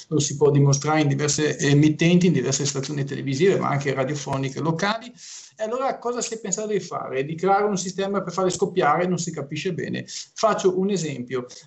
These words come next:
La televisione di Gorizia, Telemare, diretta dalla signora Maria, eh, che, eh, pensate,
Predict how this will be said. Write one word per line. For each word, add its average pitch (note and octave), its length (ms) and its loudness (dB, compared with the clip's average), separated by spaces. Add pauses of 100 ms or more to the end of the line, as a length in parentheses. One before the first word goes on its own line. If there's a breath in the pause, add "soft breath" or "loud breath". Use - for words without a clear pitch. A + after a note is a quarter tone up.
La F#3 420 2
televisione G3+ 460 -2
di E3+ 100 -2
Gorizia, D#3+ 920 0
Telemare, C3 880 -4 (180 soft breath)
diretta D3+ 800 2
dalla B2+ 160 -4
signora D#3+ 300 0
Maria, D3 600 2
eh, D#3 300 2
che, G3 280 4
eh, D#3+ 340 -4
pensate, E3 880 -2